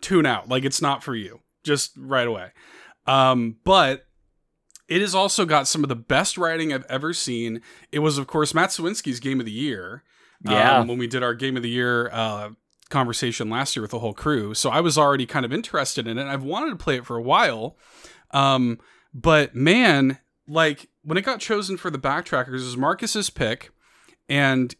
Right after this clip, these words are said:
Speaker 1: it was like, I, I finally have an excuse to really dig into it. And in the course of, like, two days,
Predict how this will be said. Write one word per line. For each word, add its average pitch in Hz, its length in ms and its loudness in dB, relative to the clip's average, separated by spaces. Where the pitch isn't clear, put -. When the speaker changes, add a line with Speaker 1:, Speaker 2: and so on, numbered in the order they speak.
Speaker 1:
it 143 80 -2
was 147 180 0
like, 147 260 0
I, 143 160 4
I 135 140 -2
finally 165 320 2
have 160 160 2
an 151 60 -2
excuse 156 380 -2
to - 80 -6
really 139 280 0
dig 139 180 -2
into 202 280 -4
it. 143 100 -2
And 165 120 2
in 185 120 2
the 175 120 -6
course 240 320 -2
of, 233 80 -6
like, 180 200 -4
two 180 240 -6
days, 147 460 -4